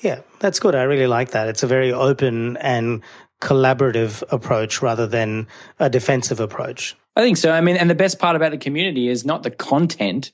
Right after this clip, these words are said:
Speaker 2: You know, they get the webinar, but what they don't, what, you know, they can go and give their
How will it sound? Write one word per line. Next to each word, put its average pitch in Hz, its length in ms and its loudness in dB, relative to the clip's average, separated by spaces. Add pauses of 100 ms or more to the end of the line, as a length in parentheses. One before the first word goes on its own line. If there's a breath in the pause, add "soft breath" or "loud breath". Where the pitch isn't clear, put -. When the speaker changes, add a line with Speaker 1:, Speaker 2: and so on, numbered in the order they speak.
(500 loud breath)
Speaker 2:
You 131 120 2
know, 131 140 2
they 139 180 0
get 160 280 -2
the 135 80 0
webinar, 120 600 2
but 120 140 -2
what 147 140 -2
they 160 160 0
don't, 147 500 0 (420 soft breath)
what, 135 220 -2
you 139 80 -2
know, 123 280 0
they 147 200 2
can 165 200 0
go 139 180 2
and 127 140 0
give 127 180 -2
their 117 360 -2